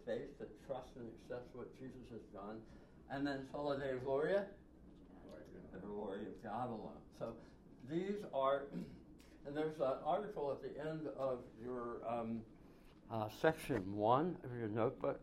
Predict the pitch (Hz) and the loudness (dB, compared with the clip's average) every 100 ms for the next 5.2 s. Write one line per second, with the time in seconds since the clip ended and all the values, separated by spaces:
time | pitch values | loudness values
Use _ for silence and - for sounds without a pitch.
0 | - 113 107 101 - - - 107 98 - | 6 8 8 4 -10 -16 -6 -6 -6 -6
1 | 139 131 143 131 135 131 104 - 107 120 | -2 2 2 2 0 -2 -8 -8 2 2
2 | - 113 104 113 - 151 190 - - - | 4 2 4 2 0 -2 -2 -8 -16 2
3 | 117 117 113 110 113 127 131 107 98 110 | 4 4 2 2 2 2 -2 -2 -2 -2
4 | 127 123 104 107 107 98 107 123 151 110 | -2 2 2 2 0 2 6 6 6 2
5 | 110 | 0